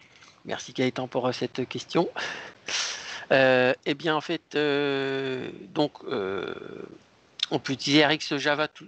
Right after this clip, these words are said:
euh, tout seul, on peut utiliser R X Java avec, euh, Vertex, on l'a déjà fait sur, euh, des applications, ça marche très, très bien.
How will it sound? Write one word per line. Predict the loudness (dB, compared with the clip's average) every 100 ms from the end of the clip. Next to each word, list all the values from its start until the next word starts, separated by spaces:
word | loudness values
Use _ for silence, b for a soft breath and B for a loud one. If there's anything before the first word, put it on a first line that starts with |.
| -14
euh, | -12 -12
tout | -14
seul, | -4 -2 -2 -4
on |
peut | -12 -14
utiliser | -14 -12 -6 -2 0
R | -2
X | 0
Java | 2 4
avec, | 2 -2 -6
euh, | -6 -4
Vertex, | -2 -2 -2 -4 -6 -14
on |
l'a | -10
déjà | -6 -6
fait | -8
sur, | -10 -8
euh, | -6 -4
des | -2 -2
applications, | -2 -8 -8 -4
ça | -2
marche | -2
très, | -2
très | 0 2
bien. | 2